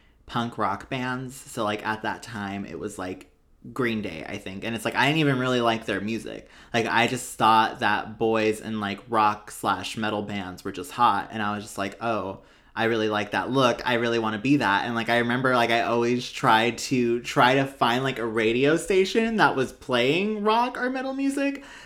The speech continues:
but I never could because literally my family only listened to, like, country music and Hispanic music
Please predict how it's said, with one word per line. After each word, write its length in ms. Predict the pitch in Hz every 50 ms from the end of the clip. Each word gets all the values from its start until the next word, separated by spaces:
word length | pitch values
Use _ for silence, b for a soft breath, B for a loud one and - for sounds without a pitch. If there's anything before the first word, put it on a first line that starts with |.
| B B
but 100 | - 175
I 80 | 165 151
never 380 | 143 143 147 147 151 151 147 143
could 340 | - 151 131 131 143 147
because 320 | 143 143 143 156 143 143 -
literally 380 | 135 131 135 143 147 147 143
my 140 | 139 127 123
family 360 | 123 - 117 117 123 127 131
only 220 | 127 120 127 123 123
listened 320 | 113 110 110 - 131 123
to, 60 | 123
like, 360 | 120 117 107 104 101 - - - _ _ _ _ _ _ _ _
country 340 | - - 160 135 127 - 139
music 520 | 123 123 123 113 120 117 117 110 - - -
and 560 | - 127 120 113 110 107 107 110 113 117 120 131
Hispanic 460 | 131 135 135 - - 120 117 117 110
music 440 | 113 117 113 107 113 110 107 -